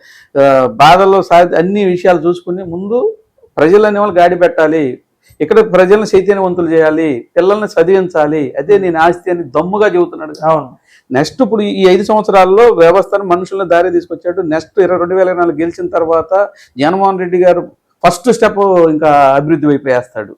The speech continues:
Speaker 2: ఉమ్.
Speaker 1: జగన్మోహన్ రెడ్డి గారు ఇచ్చే పథకాల వల్లే, ఆ, రాష్ట్రం అప్పుల పాలైంది, నాశనం అయిపోయిందంటే, ఈ కాకుండా అదనంగా చంద్రబాబు నాయుడు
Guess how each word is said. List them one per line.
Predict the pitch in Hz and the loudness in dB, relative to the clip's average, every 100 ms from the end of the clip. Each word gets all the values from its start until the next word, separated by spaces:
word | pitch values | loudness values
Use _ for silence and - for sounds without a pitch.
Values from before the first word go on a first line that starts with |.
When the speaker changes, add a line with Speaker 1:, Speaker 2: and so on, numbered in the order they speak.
| _ | _
Speaker 2:
ఉమ్. | 165 156 147 135 143 _ _ _ - - 135 _ | -16 -14 -14 -18 _ _ _ _ -20 -18 -20 _
Speaker 1:
జగన్మోహన్ | 135 185 214 226 | 2 4 4 4
రెడ్డి | 220 208 | 4 4
గారు | 214 214 | 2 2
ఇచ్చే | 202 214 | 0 0
పథకాల | 202 202 202 196 | 2 2 4 2
వల్లే, | 202 196 196 202 196 185 180 175 170 165 | 4 2 2 2 2 2 2 4 4 2
ఆ, | 160 151 143 139 139 135 135 - _ | 0 -2 0 0 0 -2 -4 -10 _
రాష్ట్రం | 143 185 - 180 | 2 2 2 -2
అప్పుల | - | 0
పాలైంది, | 202 175 175 175 175 | 0 2 2 0 -2
నాశనం | 170 175 170 | -2 -2 -4
అయిపోయిందంటే, | 165 160 151 143 185 | -6 -4 -4 -4 -6
ఈ | 160 190 | -8 -2
కాకుండా | 208 202 247 208 | 2 2 4 2
అదనంగా | 208 220 220 | 2 -2 -2
చంద్రబాబు | 208 208 208 202 | -4 -2 0 0
నాయుడు | 196 196 196 202 196 196 190 | -2 -4 2 2 4 0 -2